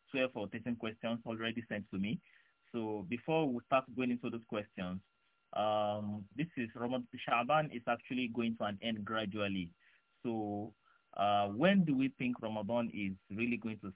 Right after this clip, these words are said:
start? Ramadan fourteen forty-seven A H and then twenty twenty-six, uh, in the month of February. Jazakumullah khairan.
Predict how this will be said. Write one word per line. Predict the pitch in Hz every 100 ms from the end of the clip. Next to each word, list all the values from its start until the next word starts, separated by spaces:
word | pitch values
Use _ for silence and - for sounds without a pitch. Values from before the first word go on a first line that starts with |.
| _
start? | 110 98 - _
Ramadan | 107 101 101 110 113 113
fourteen | 107 104 117 113 -
forty-seven | 104 101 - 110 104 113 -
A | 110 110
H | 107 160 185 - _ _ _
and | 95 101 98
then | 98 98 95 95 95 98 _
twenty | 123 123 - 120 -
twenty-six, | 107 107 - _ 160 110 _ _ _ _ _ _ _ _
uh, | 104 101 95 92 -
in | 107
the | 104
month | 107 113
of | 101 92
February. | 117 107 92 90 85 _ _ _ _
Jazakumullah | 107 113 117 104 98 95
khairan. | 95 87